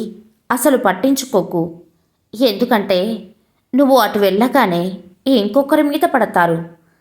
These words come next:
అది వాళ్ళ జబ్బు, అంతే మిత్రమా. మనతో అవసరం ఉన్నప్పుడు పొగుడుతూ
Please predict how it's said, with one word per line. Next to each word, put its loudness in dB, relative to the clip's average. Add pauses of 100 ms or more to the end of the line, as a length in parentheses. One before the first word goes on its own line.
(320)
అది 2
వాళ్ళ 2 (160)
జబ్బు, 2 (460)
అంతే 2
మిత్రమా. 0 (1400)
మనతో 4 (140)
అవసరం 0
ఉన్నప్పుడు 0
పొగుడుతూ 0